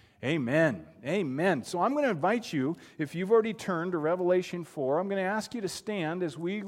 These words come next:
read Revelation, all of chapter four, and then we'll read Revelation chapter five in a little bit. This is the Word of God, and,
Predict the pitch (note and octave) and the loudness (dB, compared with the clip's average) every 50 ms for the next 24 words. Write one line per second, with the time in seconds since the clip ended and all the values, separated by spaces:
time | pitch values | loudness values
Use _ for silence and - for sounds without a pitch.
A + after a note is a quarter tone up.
0 | F3 - - - - E3 F3 F#3+ G#3 G#3+ F#3 C#3 C#3 D#3+ F3 F#3 G3 - - - | -10 -14 -20 -18 -14 -10 -6 -4 -2 0 0 0 0 -2 -2 -4 -6 -8 -10 -18
1 | _ _ _ _ - C#3 D3+ E3 F#3+ G3+ F#3 E3+ D#3+ D3+ D3 - - E3 D3+ D#3 | _ _ _ _ -2 0 2 2 4 4 6 6 6 4 2 0 -4 -4 -4 -4
2 | E3 - - C3 D3 D#3+ E3 F3+ F#3+ E3 D3+ C#3+ C#3 - - E3 E3 D#3+ - - | -6 -6 -4 -2 2 4 4 4 4 2 0 -2 -4 -6 -4 -4 -4 -4 -4 -8
3 | D3+ - - - E3+ D#3+ D#3+ F3+ F#3+ G3+ G#3 D3+ C#3+ C#3+ D3+ D3+ D3+ C#3+ C#3 C#3 | -10 -10 -8 -6 -4 0 2 4 4 4 4 2 0 -2 -2 -2 0 0 0 0
4 | C#3+ D3 D#3 D3 B2 D3 - C3+ C#3 C#3+ D3 D3 D3 C#3+ C#3 - B2 A2+ - D3+ | 0 -2 -2 -2 -4 -8 -2 0 0 2 2 2 0 0 -2 -6 -10 -6 -4 -4
5 | C#3+ C3 A#2 - - - D#3 D3 C3+ B2 A#2 A#2 A#2+ A2+ A2+ A2+ A2+ A#2 A#2 A2+ | -4 -4 -4 -10 -6 -4 -2 -2 0 -2 -2 -2 -2 -4 -4 -2 -2 0 0 0
6 | G#2 C3 B2+ A2+ G2+ - - - - - _ _ _ _ _ _ _ _ _ _ | 0 0 0 0 0 -4 -8 -16 -20 -20 _ _ _ _ _ _ _ _ _ _
7 | _ _ _ _ _ _ _ - C#3+ D#3 E3 D#3+ C#3 C3+ C3+ C#3+ C3+ C3 C#3 D#3+ | _ _ _ _ _ _ _ -6 -4 -4 -4 -4 -4 0 0 0 0 2 2 4
8 | F3+ F#3+ G3+ F#3+ E3 C3+ C3+ D#3+ D#3+ E3 F3+ F#3 F#3+ F#3 E3+ D3 C#3 C3 | 4 6 4 4 2 0 0 0 2 2 4 4 2 2 2 0 -2 -4